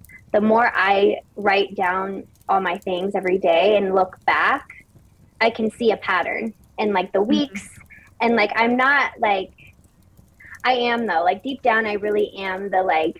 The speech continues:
Speaker 1: moon cycle, astrology. Like, I do feel like that has so much to play for a woman and your moods and how you move and what you're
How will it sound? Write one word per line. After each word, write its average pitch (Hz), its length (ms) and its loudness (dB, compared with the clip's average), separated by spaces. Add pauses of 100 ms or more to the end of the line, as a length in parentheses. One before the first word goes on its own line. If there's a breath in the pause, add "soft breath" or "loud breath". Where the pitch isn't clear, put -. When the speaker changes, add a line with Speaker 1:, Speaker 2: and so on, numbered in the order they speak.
(120)
Speaker 1:
moon 277 400 4
cycle, 247 880 4 (120)
astrology. 277 1040 0
Like, 233 260 -2
I 285 140 -2
do 339 380 -2 (340)
feel 320 200 0
like 254 160 0
that 247 180 -2
has 262 260 -8
so 226 240 0
much 247 280 -6
to 233 100 -14
play 202 520 -2
for 202 100 0
a 180 100 2
woman 208 640 0 (400)
and 226 160 4
your 208 120 2
moods 208 420 2
and 196 120 -6
how 190 180 0
you 202 200 0
move 196 400 0
and 185 160 0
what 190 140 0
you're 208 180 -4